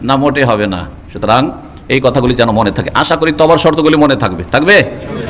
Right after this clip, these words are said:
ইনশাআল্লাহ তাআলা। আল্লাহর সাথে সম্পর্ক ভালো হয়ে গেল। আল্লাহর পরে কার হক? রাসূলুল্লাহ সাল্লাল্লাহু আলাইহি ওয়াসাল্লাম হক। রাসূলুল্লাহ সাল্লাল্লাহু আলাইহি ওয়াসাল্লামের সাথে সম্পর্কটা ভালো করেন এবং ভালো রাখেন। ভালো রাখেন কিভাবে? সুন্নতকে আঁকড়ে ধরার মাধ্যমে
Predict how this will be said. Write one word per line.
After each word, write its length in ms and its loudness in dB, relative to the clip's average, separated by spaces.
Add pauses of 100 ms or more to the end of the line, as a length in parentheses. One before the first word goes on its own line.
(280)
ইনশাআল্লাহ 540 -2
তাআলা। 200 -10
আল্লাহর 240 0
সাথে 140 -2
সম্পর্ক 300 -4
ভালো 220 -2
হয়ে 100 -4
গেল। 100 -6 (500)
আল্লাহর 320 2
পরে 180 2
কার 180 0
হক? 200 0 (1700)
রাসূলুল্লাহ 60 2
সাল্লাল্লাহু 260 2
আলাইহি 140 4
ওয়াসাল্লাম 380 2
হক। 160 0
রাসূলুল্লাহ 800 -6
সাল্লাল্লাহু 500 4
আলাইহি 160 0
ওয়াসাল্লামের 300 2
সাথে 180 0
সম্পর্কটা 440 0
ভালো 180 2
করেন 180 -8 (840)
এবং 180 4
ভালো 200 4
রাখেন। 340 0 (720)
ভালো 160 4
রাখেন 160 2
কিভাবে? 340 2 (880)
সুন্নতকে 540 2
আঁকড়ে 260 2
ধরার 200 2
মাধ্যমে 400 0